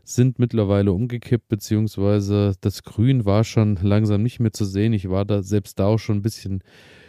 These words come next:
spät dran, denn eigentlich sagt man ja, die Kartoffeln sollen bereits geerntet werden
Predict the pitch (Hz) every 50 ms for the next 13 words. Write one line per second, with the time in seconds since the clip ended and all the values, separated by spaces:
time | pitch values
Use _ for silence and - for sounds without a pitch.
0 | _ _ - - - - 127 143 151 - 123 131 131 127 131 127 123 117 113 90
1 | 123 151 165 147 131 113 - 117 117 123 - - 123 120 110 104 104 107 104 104
2 | - - 110 98 - 104 101 110 117 107 98 95 98 104 127 135 131 117 98 92
3 | 90 98 101 - - - 95 64 53 87 101 104 110 101 - 92 95 95 95 95
4 | 98 98 92